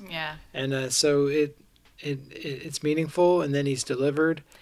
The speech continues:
Speaker 2: in
Speaker 1: It
Speaker 2: every way imaginable.
Speaker 1: It's just, to me personally, it's so different than that, though, because, uh, Jericho's just Jericho. He's Jericho all the time. He's Jericho in the W W E, he's Jericho in A E W, he's Jericho in New Japan.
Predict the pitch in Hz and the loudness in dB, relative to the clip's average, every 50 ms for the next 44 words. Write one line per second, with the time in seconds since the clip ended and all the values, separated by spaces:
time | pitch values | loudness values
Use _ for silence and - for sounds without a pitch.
0 | - - - 139 139 135 139 139 135 147 143 135 139 139 135 131 135 135 139 135 | -20 -12 -6 -4 0 2 4 4 4 4 6 6 6 6 6 6 4 4 4 2
1 | 131 - - - - - - - 269 285 269 - - 294 277 - - - - - | 0 -4 -10 -10 -12 -10 -4 0 0 0 0 -2 -2 -2 -2 -2 -4 -4 -8 -10
2 | - - 220 214 214 233 254 233 - - - 240 240 247 - - 190 180 175 165 | -10 -8 -8 -8 -8 -8 -8 -10 -12 -8 -4 -4 -4 -4 -4 -8 -8 -10 -10 -8
3 | 156 147 139 - - - 175 160 156 - 151 - - - - - - - - - | -8 -10 -10 -12 -12 -10 -10 -10 -8 -10 -12 -12 -12 -18 -18 -18 -20 -18 -16 -14
4 | - - - - - - - 160 165 165 185 180 175 165 160 - - - 143 139 | -14 -14 -16 -18 -20 -20 -18 -16 -14 -10 -6 -6 -6 -6 -8 -8 -8 -6 -6 -6
5 | 139 - - - 165 202 214 214 214 185 - - 170 160 - - 147 - - - | -6 -8 -8 -8 -6 -4 -2 0 -2 -2 -4 -8 -8 -6 -6 -4 -4 -6 -6 -8
6 | - - - - - - - 147 156 160 160 - 170 165 165 170 170 165 - 185 | -10 -12 -14 -14 -16 -16 -14 -14 -12 -12 -10 -6 -6 -4 -4 -4 -6 -8 -10 -10
7 | 160 160 - - 151 151 147 151 151 - 156 - - - 147 151 156 156 - - | -8 -8 -6 -6 -6 -8 -8 -8 -12 -10 -10 -10 -10 -12 -14 -12 -12 -10 -8 -6
8 | 165 160 160 160 160 - 175 156 156 156 151 151 151 151 143 147 147 147 147 147 | -6 -6 -6 -6 -8 -8 -8 -8 -6 -8 -8 -10 -14 -12 -10 -10 -10 -10 -10 -12
9 | 143 143 151 160 170 170 160 156 151 151 - - - 156 151 151 147 - 160 151 | -12 -12 -10 -10 -8 -8 -8 -8 -10 -12 -10 -10 -8 -6 -6 -6 -8 -10 -12 -12
10 | 147 147 147 143 143 139 147 147 170 170 165 160 156 151 151 180 - - 151 151 | -10 -10 -12 -14 -14 -12 -8 -6 -6 -6 -4 -6 -8 -10 -10 -8 -8 -6 -6 -6
11 | 151 151 - - 147 147 147 143 143 147 - - - - 180 175 165 160 156 | -6 -6 -8 -12 -14 -14 -14 -16 -14 -14 -14 -14 -12 -6 -4 -2 -2 -2 -4